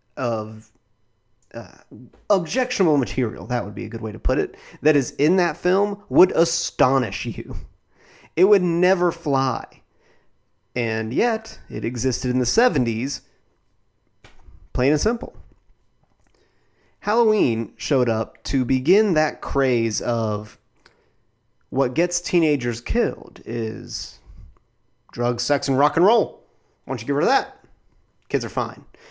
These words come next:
So Halloween showed the heroine being a pure, young, strong-willed, if a little bit naive, young lady. That would, of course,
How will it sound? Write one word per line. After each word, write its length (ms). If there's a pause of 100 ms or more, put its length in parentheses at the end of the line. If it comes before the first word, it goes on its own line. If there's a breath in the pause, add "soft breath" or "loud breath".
(120)
So 600 (220 soft breath)
Halloween 480
showed 580
the 460
heroine 680
being 400
a 380 (640 soft breath)
pure, 640 (280 loud breath)
young, 720
strong-willed, 840
if 140
a 40
little 220
bit 180
naive, 760 (340 soft breath)
young 220
lady. 380 (1800 soft breath)
That 540
would, 360
of 200
course, 600